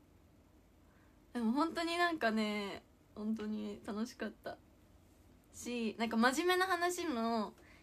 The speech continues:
してくれる人もいて、あの、この、ま、今日が最後、本当のお話し会最後なんですけど、今ある、発表されてるやつ。で、昨日最後の人も、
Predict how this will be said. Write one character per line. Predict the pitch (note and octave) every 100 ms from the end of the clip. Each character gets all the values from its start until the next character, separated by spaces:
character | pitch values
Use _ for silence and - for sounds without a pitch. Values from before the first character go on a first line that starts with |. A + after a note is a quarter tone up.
| -
し | -
て | A3
く | A3+
れ | A3
る | G#3+ A3+
人 | - A3+
も | G3+
い | G3
て、 | F3+ G3 G3 F#3+ F#3 - - - - - - -
あ | - G#3+
の、 | F#3+ F#3 F3+ F3+ -
こ | A3+
の、 | A3 A3+ A3+ - - - -
ま、 | G#3+ G#3 - -
今 | F4
日 | C#4+
が | F#3+ -
最 | - G#3+ F#3+
後、 | E3+ D3+
本 | A3+ G#3+
当 | G#3
の | F#3+
お |
話 | A3+ G#3
し | -
会 | F#3+ F#3
最 | - G#3+ G3
後 | F3+
な | F3
ん | F3
で | F3+
す |
け | -
ど、 | F3 -
今 | G3 F3 -
あ |
る、 | F3+ E3
発 | G#3 -
表 | F3
さ | F3+
れ | -
て | -
る | F3+
や | -
つ。 | - - - - - - - - - - - - -
で、 | A3
昨 | -
日 | D4+ D#4+
最 | E4+ D4
後 | F#3+
の | F#3+
人 | G#3+ F#3+
も、 | F#3 F3